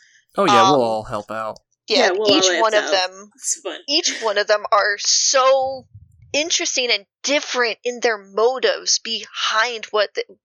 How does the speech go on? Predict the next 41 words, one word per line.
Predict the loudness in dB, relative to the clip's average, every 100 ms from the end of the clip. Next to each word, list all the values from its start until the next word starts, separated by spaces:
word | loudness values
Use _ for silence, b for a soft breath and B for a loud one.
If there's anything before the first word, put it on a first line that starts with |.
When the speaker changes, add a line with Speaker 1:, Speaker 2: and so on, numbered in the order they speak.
| _ _
Speaker 2:
why | 2 2
they | 2 -2
do | -4 -6 -2
what | -2 -2
they | -6
do. | -2 -2 -2 -6 -16 B B B B B 0
And, | 2 2 -2 0
um, | 2 4 0 -4 -8 2
I | 4 4
actually | 2 -4 -2
wanna | -2
start, | 0 0 2 2 2 0 -4 -10 B B B B -2
I'm | 2 2
actually | 0 -2
going | -2 -2
to | -2
go | -2
down | 0 0
the | 0
list | 0 0 -2 -6 -4
instead, | -4 -2 0 2 2 2 0
and | -2 0
I | 0 0
feel | -2 -2 0 0
that | 0 0 -2 -8
we | -4
should | -2 -2
instead | -2 -4 -4 -2 -2 -2
go | 0
ahead | 0 0 0 -2
and | -4 -4
start | -2 0 0
off | 0 -2 -6
with | -2 0 0 -4 -10 -14 -14 _ _ _ _ _
the | -4 -2
first | 0 0 0
one | -2 0
that | 0 -2 -6
we | -10 -6 -6 -2
ever | -2 -2 -4 -4 -4 -4
see, | -2 -2 -2 -4 -6 -10